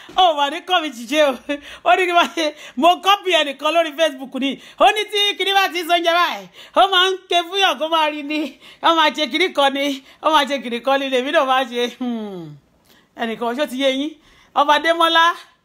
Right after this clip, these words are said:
please, for the sake of this platform, our lovely people should show more love because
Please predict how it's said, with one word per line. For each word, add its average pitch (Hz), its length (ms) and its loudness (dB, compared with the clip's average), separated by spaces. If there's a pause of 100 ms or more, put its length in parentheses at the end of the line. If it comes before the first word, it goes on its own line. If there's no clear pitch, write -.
(380)
please, 359 360 -2
for 254 200 0
the 240 400 -6
sake 339 580 -6
of 208 360 -4
this 269 500 -12 (600)
platform, 262 580 -4
our 196 380 -2
lovely 262 540 -6
people 180 520 -12 (360)
should 208 540 -14
show 285 600 -6 (160)
more 240 440 -6 (540)
love 196 560 -6 (400)
because 214 580 -6